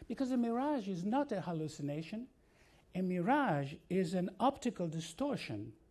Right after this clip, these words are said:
that makes you see things that are real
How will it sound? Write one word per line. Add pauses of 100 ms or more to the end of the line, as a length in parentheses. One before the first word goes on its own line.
(360)
that
makes
you
see (920)
things
that
are
real